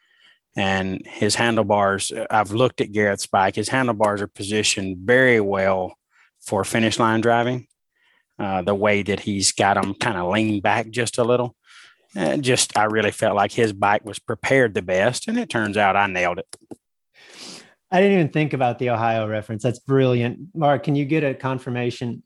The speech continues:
Speaker 2: If Gareth Shepard is actually from Ohio, I'm going to feel stupid for not selecting
Speaker 1: <laughs> Yeah.
Speaker 2: Gareth Shepard.
Speaker 1: Well.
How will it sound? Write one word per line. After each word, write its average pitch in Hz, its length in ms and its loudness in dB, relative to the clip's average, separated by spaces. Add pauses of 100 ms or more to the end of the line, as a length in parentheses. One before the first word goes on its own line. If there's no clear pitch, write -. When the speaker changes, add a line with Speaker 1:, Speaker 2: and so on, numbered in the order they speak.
Speaker 2:
If 120 160 -10
Gareth 160 260 2
Shepard 127 380 -2
is 113 160 -6 (100)
actually 113 680 -6 (200)
from 117 200 -6
Ohio, 104 580 -6
I'm 113 200 -4
going 110 180 -8
to 107 60 -12
feel 107 400 -12 (320)
stupid 123 580 -8
for 123 180 -4
not 107 380 -4 (320)
selecting 123 380 0
Speaker 1:
<laughs> - 60 0
Yeah. - 200 0 (320)
Speaker 2:
Gareth 117 220 -10
Shepard. 110 360 -4
Speaker 1:
Well. 80 400 -6